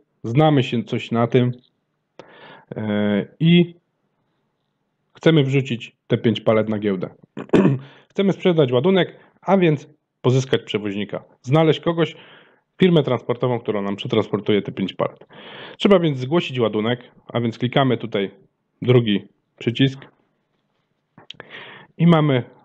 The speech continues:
okienko, w którym uzupełniamy poszczególne pola.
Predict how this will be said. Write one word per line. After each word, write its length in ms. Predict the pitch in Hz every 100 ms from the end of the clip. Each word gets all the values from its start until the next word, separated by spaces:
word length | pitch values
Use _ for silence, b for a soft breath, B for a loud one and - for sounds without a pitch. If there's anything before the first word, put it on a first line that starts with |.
| -
okienko, 580 | 139 185 151 139 131 131 B
w 40 | -
którym 360 | 147 139 131 b b b b
uzupełniamy 760 | 156 151 139 131 127 120 113 104 - _ _ _
poszczególne 520 | 156 - 120 113 101
pola. 300 | 87 92 82